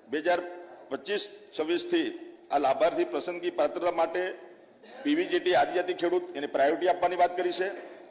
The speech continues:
દિવ્યાંગ આદિજાતિ ખેડૂતોને પ્રાથમિકતા આપવાની વાત છે. વિધવા અને ત્યક્તા બહેનો છે અમારી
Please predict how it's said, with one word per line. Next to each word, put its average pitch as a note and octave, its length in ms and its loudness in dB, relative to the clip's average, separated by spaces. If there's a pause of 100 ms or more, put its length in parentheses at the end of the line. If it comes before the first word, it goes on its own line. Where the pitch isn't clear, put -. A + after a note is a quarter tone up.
(180)
દિવ્યાંગ E3+ 380 2
આદિજાતિ F3 320 2
ખેડૂતોને F3 400 0
પ્રાથમિકતા D#3+ 500 0
આપવાની F3+ 280 0
વાત F3 200 4
છે. F#3 160 -2 (540)
વિધવા D3 300 4
અને F3 120 2 (120)
ત્યક્તા F3 340 2
બહેનો F3+ 260 2
છે E3+ 100 4
અમારી C#3+ 340 4